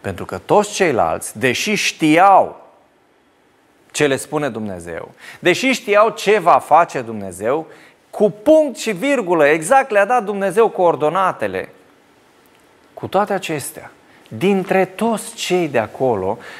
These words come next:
doar Moise a ales să rămână tare ca o stâncă, să rămână calm și ironic în fața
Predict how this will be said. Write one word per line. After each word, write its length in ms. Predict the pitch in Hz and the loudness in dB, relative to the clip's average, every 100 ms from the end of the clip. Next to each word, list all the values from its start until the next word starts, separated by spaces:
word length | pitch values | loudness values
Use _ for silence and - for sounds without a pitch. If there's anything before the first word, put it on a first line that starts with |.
| - | -20
doar 320 | - 123 170 160 | -8 0 0 0
Moise 720 | 151 180 175 131 - 98 - | -2 -2 -2 -2 -4 -4 -4
a 200 | 110 107 | -4 -4
ales 600 | 104 113 135 - - - _ _ _ | -2 -2 -2 -4 -8 -12 _ _ _
să 300 | - - 120 | -10 -6 -2
rămână 420 | 110 110 127 117 104 | -2 0 0 0 -2
tare 600 | - 185 170 147 101 92 | -4 -6 -4 -8 -10 -10
ca 120 | 113 | -6
o 120 | 101 95 | -6 -6
stâncă, 500 | - 135 131 135 110 | -14 -12 -10 -10 -12
să 160 | - | -10
rămână 320 | 107 113 107 95 | -10 -8 -10 -12
calm 520 | - 143 143 160 175 170 _ _ _ _ _ | -4 2 2 2 -4 -14 _ _ _ _ _
și 300 | - - 113 | -18 -10 -6
ironic 600 | 110 139 135 95 78 - - _ _ _ _ | -2 0 -2 -4 -12 -16 -20 _ _ _ _
în 160 | 117 95 | -12 -8
fața 520 | - 123 - 113 | -4 -4 -2 -6